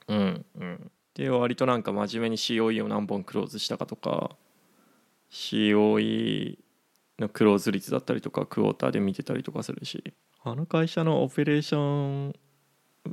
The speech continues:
ベストプラクティスをなんかソフトウェア開発に持ってきてるのはね、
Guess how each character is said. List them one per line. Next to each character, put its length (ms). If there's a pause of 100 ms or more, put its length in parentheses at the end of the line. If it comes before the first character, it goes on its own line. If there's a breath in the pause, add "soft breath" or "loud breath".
(180)
ベ 300
ス 100
ト 80
プ 120
ラ 120
ク 120
テ 80
ィ 40
ス 240
を 220
な 80
ん 60
か 120
ソ 140
フ 80
ト 100
ウ 20
ェ 40
ア 20
開 140
発 200
に 60
持 100
っ 40
て 140
き 80
て 80
る 80
の 80
は 80
ね、 220